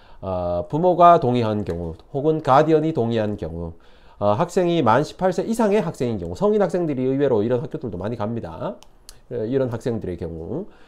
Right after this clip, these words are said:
어, 그리고 부모와 동반해서 유학 중인데 부모가 동의하는 경우, 이런 경우에는,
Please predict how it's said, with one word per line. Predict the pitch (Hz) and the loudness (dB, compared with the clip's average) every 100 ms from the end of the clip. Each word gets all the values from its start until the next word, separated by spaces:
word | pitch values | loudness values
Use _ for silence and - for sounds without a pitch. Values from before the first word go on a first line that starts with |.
| - - | -20 -20
어, | - 98 92 92 95 - | -8 -6 -4 -4 -4 -2
그리고 | 135 147 | -2 -2
부모와 | 151 208 226 220 196 190 | 2 4 8 10 10 6
동반해서 | 113 117 156 175 190 190 | 0 4 4 4 4 4
유학 | 170 165 165 | 4 2 2
중인데 | 165 143 160 | -2 0 -2
부모가 | 175 127 127 160 208 208 | -2 0 0 0 -2 -2
동의하는 | 113 113 98 98 | -2 0 0 -2
경우, | 90 85 85 - - - | -6 -10 -12 -18 -10 2
이런 | 170 175 | 4 4
경우에는, | 143 135 131 98 87 123 | 2 2 2 0 -2 -8